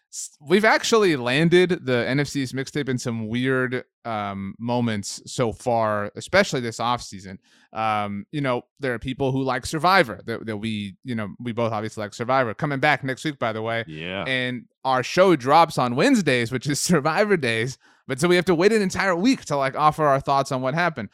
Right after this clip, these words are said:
Speaker 1: What's more is our show dropped on a Wednesday when the Commanders revealed their team name. So we literally had to wait an entire <laughs> week to do that. So, um, not the best planning as far as our content is concerned. It fits the best with our schedule.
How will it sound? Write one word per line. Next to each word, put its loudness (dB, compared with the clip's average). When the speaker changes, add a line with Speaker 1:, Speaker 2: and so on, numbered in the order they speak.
Speaker 1:
What's -2
more 4
is 2
our 6
show 4
dropped 0
on 0
a -2
Wednesday 2
when -4
the -2
Commanders 0
revealed -2
their 4
team 6
name. -2
So -8
we -4
literally -2
had -2
to -2
wait 2
an 0
entire 0
<laughs> -
week 0
to -8
do -2
that. 0
So, 4
um, 4
not 2
the 2
best 0
planning -6
as -10
far 2
as -4
our -2
content 0
is -2
concerned. 0
It -2
fits -4
the -2
best 0
with -4
our -8
schedule. -4